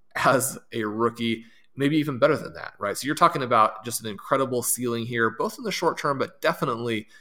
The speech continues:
in the long term with this fantastic offense, fantastic coaching staff, one of the best teams in the N F L. And then you're talking about Brandon Ayuk, Deebo Samuel,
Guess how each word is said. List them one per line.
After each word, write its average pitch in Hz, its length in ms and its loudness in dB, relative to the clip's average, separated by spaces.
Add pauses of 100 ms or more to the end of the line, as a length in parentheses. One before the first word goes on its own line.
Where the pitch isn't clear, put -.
(140)
in 123 120 -4
the 113 100 0
long 113 300 2
term 110 320 0 (240)
with - 100 -10
this 113 140 -4
fantastic 139 540 0
offense, 120 380 0
fantastic 117 540 -4
coaching 113 320 -8
staff, 113 260 0 (320)
one 165 140 0
of 180 60 6
the 156 80 4
best 131 340 -2
teams 131 460 -6
in 147 160 -2
the 135 100 -4
N 120 100 -2
F 117 160 -2
L. 110 320 0 (160)
And - 100 -10
then 120 60 -2
you're 120 80 -4
talking 120 240 -2
about 107 360 0
Brandon 117 340 -2 (100)
Ayuk, 107 360 0
Deebo 110 340 -2
Samuel, 107 520 -4